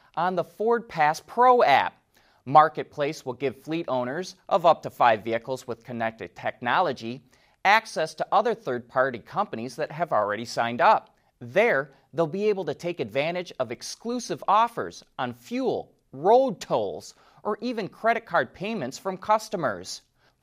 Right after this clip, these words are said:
Ford estimates small businesses could save more than five hundred euro per vehicle per year.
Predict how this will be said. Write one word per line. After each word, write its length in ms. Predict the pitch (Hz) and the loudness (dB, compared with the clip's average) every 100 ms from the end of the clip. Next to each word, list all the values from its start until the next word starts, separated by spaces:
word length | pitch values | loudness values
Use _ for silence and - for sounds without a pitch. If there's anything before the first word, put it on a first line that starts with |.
| _ | _
Ford 240 | 170 151 - | 2 4 4
estimates 560 | 135 - 143 131 120 | 2 0 -6 -6 -8
small 260 | - 139 131 | -6 0 0
businesses 680 | 110 135 143 120 - 113 - | 0 -4 -4 -8 -6 -8 -8
could 200 | 120 - | -10 -6
save 340 | 170 175 131 | -4 -2 -2
more 160 | 131 123 | -4 -4
than 200 | 110 107 _ | -4 -8 _
five 300 | 214 208 190 | 4 4 2
hundred 400 | 202 196 147 120 | -4 -4 -4 -4
euro 320 | 160 208 117 | -2 2 2
per 280 | - - 170 | 0 -2 -2
vehicle 440 | 127 196 208 135 | 0 0 0 -2
per 240 | - - 139 | -4 -4 -6
year. 500 | 131 208 151 87 | -4 -4 -4 -6